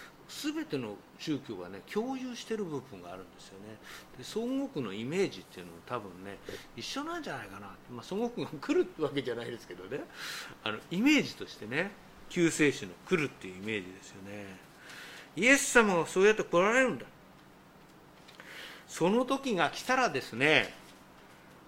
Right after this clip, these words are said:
災害時のように机の下へ潜って頭を抱えてるのではなく、キリストの到来を感じたら、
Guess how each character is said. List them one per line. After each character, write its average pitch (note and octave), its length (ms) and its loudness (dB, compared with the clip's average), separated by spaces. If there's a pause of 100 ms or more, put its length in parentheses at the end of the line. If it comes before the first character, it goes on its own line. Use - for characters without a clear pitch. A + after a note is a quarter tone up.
(140)
災 D#3+ 320 8
害 F3+ 180 10
時 E3 140 0
の D3+ 260 4
よ E3+ 160 6
う D#3+ 60 6
に C#3 160 0
机 G#3 400 2
の G3+ 120 4
下 G3 220 8
へ D#3+ 60 8
潜 D#3 260 2
っ - 20 0
て C#3+ 380 4
頭 G#3 400 6
を E3 80 2
抱 G#3 340 0
え A3+ 60 6
て A#3 160 0
る A#3+ 100 0
の G3 200 2
で C#3+ 100 4
は C#3+ 80 4
な F3+ 140 4
く、 C3 320 -2
キ G#3 160 -4
リ C4 120 2
ス C4+ 100 -4
ト C4+ 120 0
の B3+ 80 4
到 B3+ 320 4
来 C4 240 10
を A3 60 6
感 B3 420 0
じ B3 160 -6
た B3+ 140 6
ら、 E3+ 160 4